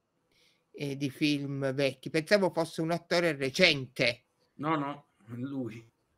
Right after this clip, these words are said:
Speaker 1: Invece, eh, non l'avevo capito, perché in un anime del genere, quando tu metti, se tu vai a,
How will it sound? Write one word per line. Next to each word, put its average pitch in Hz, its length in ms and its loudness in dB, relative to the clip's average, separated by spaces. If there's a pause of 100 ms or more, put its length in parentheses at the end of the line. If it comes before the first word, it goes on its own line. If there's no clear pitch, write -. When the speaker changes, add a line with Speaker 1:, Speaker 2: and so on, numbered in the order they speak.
(220)
Speaker 1:
Invece, 170 440 2
eh, 151 200 0 (480)
non 202 220 8
l'avevo 220 360 6
capito, 190 440 0
perché 208 480 2
in 240 160 0
un 240 260 -2
anime 247 460 2
del 180 220 0
genere, 151 560 -2 (180)
quando 214 240 -4
tu 254 140 -2
metti, 208 600 0 (600)
se - 340 -4
tu 254 160 0
vai 202 300 4
a, 160 260 2